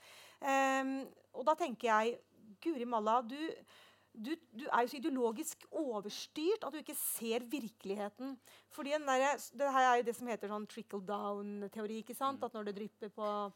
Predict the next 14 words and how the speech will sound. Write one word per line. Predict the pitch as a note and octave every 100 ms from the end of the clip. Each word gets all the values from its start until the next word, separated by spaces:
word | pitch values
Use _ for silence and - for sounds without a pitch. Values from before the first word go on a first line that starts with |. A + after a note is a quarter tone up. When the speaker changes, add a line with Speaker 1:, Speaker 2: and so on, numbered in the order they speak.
| _ -
Speaker 1:
prest-, | G#3 - -
nei, | G#3
når | G#3+ A3+
det | B3+
regner | G#3
på | A3+
presten, | G#3+ -
så | G#3+
drypper | G#3+ G3+ G#3+
det | -
på | -
klokkeren. | A3 - A3 A3+ - - - - - _
Eh, | - C4 B3+ B3+
den | A#3